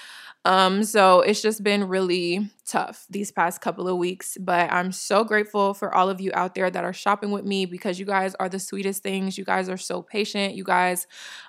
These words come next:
um, you know, you guys are just awesome. Like, I love y'all. And a lot of y'all are personally thanking me for, like, all the hard work that I'm doing because y'all are like, "Oh my God, I can't even imagine, like, you're filling tubes for all these people. That's insane."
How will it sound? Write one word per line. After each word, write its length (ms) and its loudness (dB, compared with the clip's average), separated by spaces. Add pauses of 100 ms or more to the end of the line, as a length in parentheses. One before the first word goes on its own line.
um, 440 2 (140)
you 140 2
know, 400 4 (220)
you 180 -4
guys 180 6
are 40 -2
just 200 -6
awesome. 420 -2
Like, 160 -4
I 100 2
love 260 0
y'all. 460 2
And 480 -4 (280)
a 100 2
lot 200 12
of 100 4
y'all 400 10
are 240 2
personally 540 4
thanking 420 2
me 240 4
for, 140 -2
like, 140 4
all 180 6
the 100 0
hard 240 4
work 180 -2
that 140 -4
I'm 200 4
doing 280 -2
because 280 -4
y'all 180 2
are 60 2
like, 200 0
"Oh 60 -2
my 160 0
God, 180 2
I 100 2
can't 200 -2
even 160 -2
imagine, 480 -2
like, 180 -4
you're 120 -4
filling 280 -2
tubes 300 -6
for 140 -4
all 180 2
these 220 -4
people. 440 -6
That's 220 -4
insane." 580 -4